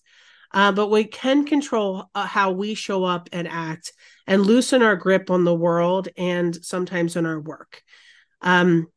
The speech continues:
this is by far the thing that I've had to realize and really worked on it for the past five years to sustain myself.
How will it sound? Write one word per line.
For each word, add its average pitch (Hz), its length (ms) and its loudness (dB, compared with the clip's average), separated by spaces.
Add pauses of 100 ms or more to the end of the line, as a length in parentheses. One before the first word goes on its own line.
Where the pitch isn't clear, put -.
this 247 160 4
is 285 180 4
by 202 200 2
far 196 420 0
the 190 140 -2
thing 202 480 -4
that 196 140 -4
I've 175 200 -2
had 175 340 -4
to 175 360 -8 (320)
realize 240 960 -2
and 180 280 -6
really 240 260 0
worked 190 340 -2 (100)
on 233 80 4
it 220 140 0
for 220 80 -2
the 208 100 -2
past 196 360 -4
five 185 300 -4
years 185 500 -6 (380)
to 196 100 -2
sustain 226 500 2
myself. - 640 -8